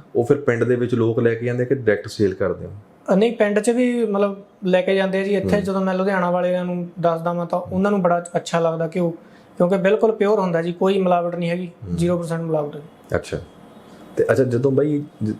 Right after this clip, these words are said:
Speaker 1: ਅਕਸਰ ਦੇਖਦੇ ਹਾਂ ਆਪਾਂ ਕਿ ਲੋਕ ਜਿਹੜੇ ਬਿਜ਼ਨਸ ਹੋਰ ਫੂਡ ਦਾ ਕਰਦੇ ਆ, ਕਈ ਵਾਰ ਡੇਲੀ ਫੂਡ ਨਹੀਂ ਲੱਗਦਾ, ਉਹਨਾਂ ਖਰਾਬ ਹੋ ਜਾਂਦਾ ਹੈ।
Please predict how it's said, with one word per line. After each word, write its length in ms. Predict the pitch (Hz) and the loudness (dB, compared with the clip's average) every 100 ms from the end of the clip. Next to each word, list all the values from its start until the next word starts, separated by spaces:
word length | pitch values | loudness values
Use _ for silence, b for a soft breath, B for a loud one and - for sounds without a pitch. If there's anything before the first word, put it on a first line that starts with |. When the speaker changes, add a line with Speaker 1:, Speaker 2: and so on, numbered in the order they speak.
| - - - | -12 -20 -4
Speaker 1:
ਅਕਸਰ 320 | 117 - 165 147 | -4 0 0 2
ਦੇਖਦੇ 360 | 110 101 110 | 2 2 -2
ਹਾਂ 60 | 110 | -2
ਆਪਾਂ 220 | 110 113 | -2 -2
ਕਿ 80 | 120 | 2
ਲੋਕ 360 | 107 101 98 | 2 2 0
ਜਿਹੜੇ 480 | 101 101 104 101 101 - | 0 2 2 2 -2 -4
ਬਿਜ਼ਨਸ 420 | 98 101 98 - | -4 -2 -2 -2
ਹੋਰ 280 | 98 101 95 | 0 0 -2
ਫੂਡ 320 | - 107 98 | -2 0 2
ਦਾ 100 | 98 | 2
ਕਰਦੇ 380 | 98 90 90 90 | 2 0 0 0
ਆ, 60 | - B B B B - | -2 B B B B 0
ਕਈ 160 | 120 | 2
ਵਾਰ 120 | 123 | 2
ਡੇਲੀ 320 | 120 113 123 139 | 2 2 2 2
ਫੂਡ 220 | 120 110 | 0 0
ਨਹੀਂ 220 | 110 123 | 2 2
ਲੱਗਦਾ, 280 | 120 101 95 | 2 2 0
ਉਹਨਾਂ 160 | 95 | 0
ਖਰਾਬ 340 | 98 95 90 90 | -2 0 0 2
ਹੋ 120 | 92 | 0
ਜਾਂਦਾ 360 | 90 87 87 | 0 -2 -2
ਹੈ। 80 | - | -4